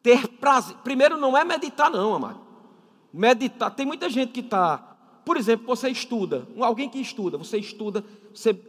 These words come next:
medita, né? Você decora, pra você fazer uma prova, beleza. E, e você muitas vezes faz aquilo sem querer. Você faz um curso, por exemplo,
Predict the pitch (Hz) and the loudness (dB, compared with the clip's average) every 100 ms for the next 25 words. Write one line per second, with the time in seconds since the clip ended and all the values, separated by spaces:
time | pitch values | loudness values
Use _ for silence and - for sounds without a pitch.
0 | - 196 226 156 220 214 233 220 170 226 | -8 -2 -2 0 -4 -4 -6 -6 -2 -2
1 | 220 - 226 247 - - 226 220 220 226 | -2 -2 0 0 0 0 4 4 4 0
2 | 220 _ - - 196 208 208 220 208 233 | -6 _ -20 -10 -4 -4 -2 0 2 2
3 | 202 196 190 202 233 233 202 208 254 165 | 0 -2 -2 -2 -6 -14 -8 -2 0 0
4 | 151 123 - - _ _ _ _ _ _ | -6 -12 -20 -20 _ _ _ _ _ _
5 | 208 - - 240 226 247 247 247 302 285 | -8 -8 -4 0 4 4 4 0 0 0
6 | 220 247 240 233 220 185 233 285 269 - | 2 0 0 -2 0 -4 -6 -10 -10 -14
7 | _ - 302 285 403 302 185 175 - _ | _ -18 -14 -10 -2 0 0 -4 -18 _
8 | - - 226 247 214 262 - 254 240 226 | -12 -6 -2 0 0 -4 -4 -6 -6 -10
9 | 190 180 165 190 - | -10 -8 -8 -8 -10